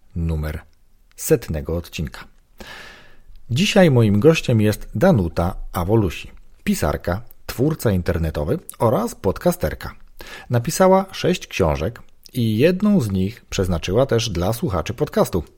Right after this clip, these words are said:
więc warto posłuchać do samego końca. Danuta miała też niepowtarzalną okazję, czy też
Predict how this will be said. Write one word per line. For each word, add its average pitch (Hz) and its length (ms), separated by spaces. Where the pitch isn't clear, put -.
więc 180 340
warto 117 640
posłuchać 87 680
do 110 140
samego 82 360
końca. - 380
Danuta 214 640
miała 180 420
też - 320
niepowtarzalną 131 1040
okazję, 85 520
czy - 120
też - 260